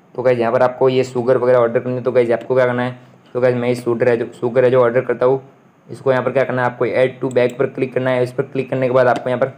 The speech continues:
My bags पर click करना है। यहाँ पर My bag पर आपने click कर दिया, फिर आपको यहाँ पर क्या करना है, यहाँ पर आप देख सकते हो एमआरपी इसकी है जो सिक्सटी फाइव रुपये। यहाँ पर गाइस देख सकते हो, यहाँ पर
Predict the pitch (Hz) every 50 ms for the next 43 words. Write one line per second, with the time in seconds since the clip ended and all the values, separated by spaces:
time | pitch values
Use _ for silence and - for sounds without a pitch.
0 | - - _ _ _ _ - 110 120 123 131 123 123 120 123 117 - - 139 120
1 | - - 127 127 123 - 123 120 117 113 113 113 113 117 113 117 123 131 135 135
2 | 135 131 - - 139 131 - 139 139 135 - 135 131 - - 131 127 127 131 131
3 | 127 131 - - - - - _ _ - 127 131 127 147 - - 131 127 123 131
4 | 123 131 127 120 123 123 127 123 120 120 127 123 123 123 - 127 127 127 131 127
5 | 123 - - 131 135 135 131 - - - - - - - - 127 131 135 131 127
6 | - 135 131 127 120 - - 131 123 123 117 131 139 143 139 - - - - _
7 | _ _ _ _ _ - - 123 120 120 - 139 131 135 131 131 123 131 127 123
8 | 127 120 117 120 123 - 131 131 123 120 131 127 123 131 123 - 135 131 127 123
9 | 131 135